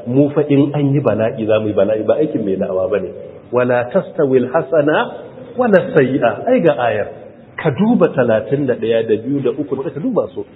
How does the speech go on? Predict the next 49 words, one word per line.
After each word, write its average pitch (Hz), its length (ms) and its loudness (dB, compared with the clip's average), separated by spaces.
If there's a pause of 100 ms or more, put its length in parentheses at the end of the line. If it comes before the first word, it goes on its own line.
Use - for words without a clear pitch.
(400)
"Idfa 196 520 4
billati 156 340 4
hi 139 160 4
asra," 131 280 2
Allah 123 200 4
ya 120 140 -2
ce. 117 140 -2 (680)
Ka 175 180 0
tunkuɗe 233 560 4
mai 151 180 6
muni 170 380 4
da 127 140 4
mai 120 180 0
kyau, 120 220 2 (420)
sai 208 140 6
ka 196 120 2
wayi 139 300 4
gari 139 320 4
mai 139 220 4
gaba 131 580 2
da 135 160 0
kai 143 200 -2
da - 100 0 (160)
sharri, 170 480 2 (600)
sai 202 80 2
ya 165 80 6
zama 131 180 4
masoyin 131 460 2 (200)
bai 104 160 -2
san 110 120 -6
ya 107 140 0
zama 104 200 -2
ba. 101 100 0 (320)
Sai 170 100 2
Allah, 165 220 6
amma 147 300 2
fa 208 120 2
abin 151 160 2
bai 139 160 4
da 117 140 -2
sauki. 113 300 -4 (800)
Shi 139 100 0
yasa 160 420 2
Allah 147 260 4
ya 135 120 0
ce, 139 80 4
"Wa 120 180 4
ma 131 140 2
yulaqaha." 113 920 2